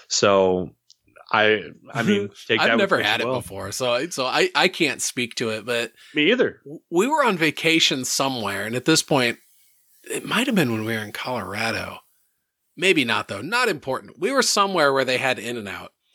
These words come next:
Speaker 2: And, and so we were like, "Oh, well, let's go get that for supper. That looks fun."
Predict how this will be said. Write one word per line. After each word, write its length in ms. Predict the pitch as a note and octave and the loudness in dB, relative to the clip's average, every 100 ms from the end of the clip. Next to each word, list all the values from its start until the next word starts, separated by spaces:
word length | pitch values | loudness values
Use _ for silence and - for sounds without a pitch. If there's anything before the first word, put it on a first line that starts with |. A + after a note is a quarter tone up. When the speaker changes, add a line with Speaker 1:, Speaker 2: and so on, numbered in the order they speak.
| _ _ _ - | _ _ _ -2
Speaker 2:
And, 560 | C#3+ C#3 C3+ B2+ A2+ - _ | 2 2 0 -4 -10 -16 _
and 180 | C#3+ D3 | -4 -2
so 120 | D#3 | 0
we 80 | D3+ | 2
were 80 | D3+ | 2
like, 160 | C#3+ F3+ | 2 2
"Oh, 180 | A#3 | -2
well, 140 | B2+ A2+ | 0 0
let's 160 | C3+ | -2
go 160 | - E3 | 2 2
get 160 | D#3+ - | 2 0
that 160 | A#3 | -2
for 140 | - C#3 | 0 -2
supper. 320 | B2 A2 G#2 | -2 -4 -2
That 180 | D#3+ A3 | 0 0
looks 220 | - - | -2 -4
fun." 340 | G#2 F#2 A#2+ | -4 -4 -6